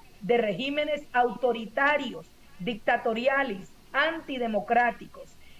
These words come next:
Y entonces nuestro compromiso, y ahí sí quiero enfocarme, siempre va a ser, siempre será y siempre tiene que ser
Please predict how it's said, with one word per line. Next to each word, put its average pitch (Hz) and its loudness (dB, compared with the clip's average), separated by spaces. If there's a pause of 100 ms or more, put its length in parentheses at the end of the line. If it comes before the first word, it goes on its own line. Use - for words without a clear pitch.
Y 247 0
entonces 285 0 (320)
nuestro 277 4
compromiso, 196 -6
y 190 -8
ahí 269 -2
sí 277 -10
quiero 247 2
enfocarme, 180 -2 (520)
siempre 269 0
va 214 -4
a 202 -4
ser, 175 -4 (480)
siempre 294 2
será 185 0 (380)
y 185 -8
siempre 277 0
tiene 247 -2
que 262 -8
ser 277 2